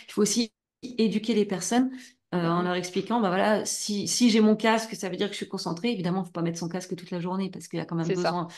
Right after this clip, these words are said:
Speaker 1: d'interaction. Mais, euh, voilà, il y a des moments, bah non, là, c'est mon temps à moi, je coupe tout et, euh, et je suis concentrée parce que, bah, notamment, euh, quand on a des responsabilités comme du management, et cetera, on n'a pas que ça derrière. Il y a des livrables que, qui sont attendus et donc il faut aussi du temps d'opération, en fait, opérationnel.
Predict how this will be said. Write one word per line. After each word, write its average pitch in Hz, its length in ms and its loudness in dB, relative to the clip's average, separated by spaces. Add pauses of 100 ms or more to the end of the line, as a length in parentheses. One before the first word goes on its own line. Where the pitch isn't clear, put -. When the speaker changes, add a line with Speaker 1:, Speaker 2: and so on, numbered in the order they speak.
(240)
Speaker 1:
d'interaction. 180 640 -2 (220)
Mais, 214 240 6
euh, - 20 6
voilà, 220 220 4
il 202 60 4
y - 20 4
a 180 40 2
des 175 100 4
moments, 190 280 0
bah 180 140 2
non, 233 180 2
là, 208 140 0
c'est 196 180 -4
mon 185 180 -2
temps 202 160 -2
à 170 80 0
moi, 214 280 0
je 190 100 -4
coupe 170 260 -8
tout 247 300 4
et, 208 240 4
euh, 170 100 2
et 170 60 0
je 170 60 -4
suis 170 120 -6
concentrée 175 420 -4
parce 175 200 -2
que, 247 260 2 (360)
bah, 175 80 0
notamment, 196 600 2
euh, 165 140 0
quand 170 280 -6
on 175 60 -2
a 180 100 0
des 180 80 0
responsabilités 170 760 -2
comme 180 220 0
du 170 100 -2
management, 170 480 0
et 170 80 -8
cetera, 175 500 -2 (380)
on 202 80 4
n'a 185 80 4
pas 190 160 0
que 220 200 0
ça 220 340 0 (200)
derrière. 208 340 4
Il 214 80 2
y - 20 2
a 175 40 2
des 165 120 2
livrables 185 500 -2
que, 170 640 -2
qui 185 120 -10
sont 170 120 -2
attendus 180 480 0
et 190 100 4
donc 196 200 0
il 190 60 -6
faut 170 120 -4
aussi 233 200 2
du 196 160 -2
temps 233 180 2
d'opération, 196 560 2
en 208 60 0
fait, 170 240 -4
opérationnel. 190 640 0